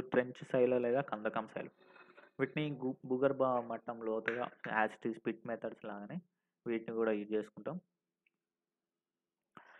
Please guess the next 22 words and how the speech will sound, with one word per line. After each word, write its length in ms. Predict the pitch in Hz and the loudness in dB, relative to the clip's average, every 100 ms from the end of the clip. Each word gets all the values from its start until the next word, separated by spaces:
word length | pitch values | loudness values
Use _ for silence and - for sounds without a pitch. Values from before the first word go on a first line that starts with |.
| _ | _
వర్షాకాలంలో 580 | 131 147 151 151 143 147 | 4 6 8 8 8 4
నేల 280 | 135 127 131 | 4 6 6
నుంచి 200 | 135 131 | 4 2
వెళ్ళి 140 | 139 127 | 2 4
గాలి, 340 | 113 113 123 | 6 4 2
గోడల 440 | 120 110 117 120 120 117 - - _ - | 0 2 4 2 0 -2 -8 -20 _ -10
నుండి 280 | 117 113 113 | -6 0 0
కానీ 280 | 110 110 113 | 0 -2 -8
నీరు 300 | 107 110 113 | -6 -6 -6
అనే 160 | 107 | -8
లోపల 300 | 104 101 110 | -8 -6 -8
ప్రవేశించకుండా 840 | 107 101 101 104 104 104 101 104 170 - _ _ _ - | -8 -8 -6 -8 -10 -10 -10 -8 -8 -8 _ _ _ -2
జాగ్రత్త 400 | 107 107 107 - | 2 2 2 -2
వహించాలి. 500 | 98 101 101 98 98 - 127 | -6 -6 -6 -6 -6 -12 -4
జాగ్రత్త 320 | 117 113 113 | -2 -2 -4
వహించడానికి 500 | 113 113 113 113 113 | -6 -6 -6 -6 -6
గోడలను 380 | 110 110 110 110 | -4 -4 -4 -8
సిమెంట్తో 500 | - 107 107 110 104 | -12 -10 -6 -2 -2
కానీ, 240 | 98 101 - - _ _ - | -2 -8 -14 -20 _ _ -8
ఆ 100 | 110 | -4
ఇటుకలతో 520 | 107 107 120 117 113 | -4 -4 -4 -2 -2
కానీ, 260 | 101 101 | -4 -6